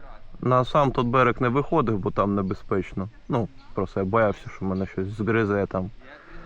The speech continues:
А, і коли ми повертались, ми поверталися от сюди ось і лежали навпів, е, живому стані. Я взагалі хочу завести таку традицію ставити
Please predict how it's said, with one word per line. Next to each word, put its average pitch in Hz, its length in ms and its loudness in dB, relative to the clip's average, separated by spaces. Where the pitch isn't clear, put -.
А, 104 440 2
і 143 260 4
коли 123 180 2
ми 120 120 4
повертались, 120 680 2
ми 107 80 0
поверталися 101 720 0
от 98 140 -2
сюди 123 320 0
ось 123 240 0
і 127 120 0
лежали 110 520 4
навпів, 104 600 0
е, 98 280 2
живому 110 400 2
стані. 95 460 -2
Я 135 180 4
взагалі 135 320 4
хочу 113 280 2
завести 113 340 2
таку 107 200 0
традицію 113 580 2
ставити 104 840 2